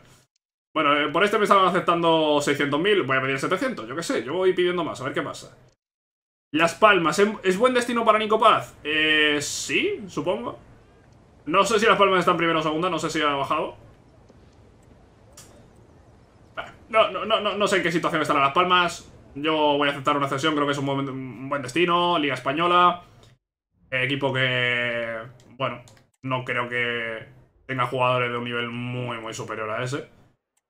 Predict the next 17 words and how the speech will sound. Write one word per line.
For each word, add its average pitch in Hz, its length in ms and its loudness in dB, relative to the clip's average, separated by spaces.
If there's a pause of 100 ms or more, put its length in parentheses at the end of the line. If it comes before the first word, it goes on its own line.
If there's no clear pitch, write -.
(2250)
Y 127 80 -6
ahora 147 200 4
el 165 60 0
Trabzonspor, 139 560 0
bueno, 127 240 -4
pues 110 380 -14
no 127 100 -8
sé, 131 200 -2
Nico 123 200 -4
Paz 131 160 0
que 127 80 -4
elija, 131 300 -2
pero 113 140 -6
vamos, 120 220 -6
yo 117 120 -12
me 127 80 -6
quedaría, 135 420 -2